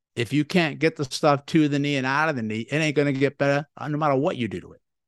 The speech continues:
So you have to look at the bigger picture. That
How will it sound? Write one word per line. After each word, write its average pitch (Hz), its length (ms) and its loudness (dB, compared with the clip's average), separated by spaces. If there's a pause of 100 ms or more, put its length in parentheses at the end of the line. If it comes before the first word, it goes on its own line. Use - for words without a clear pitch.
(1600)
So - 140 -2
you 127 100 2
have 135 180 -2
to 131 80 -6
look 127 160 -4
at 110 100 -10
the 117 80 -6
bigger 110 240 -2
picture. 117 480 -6
That 165 340 4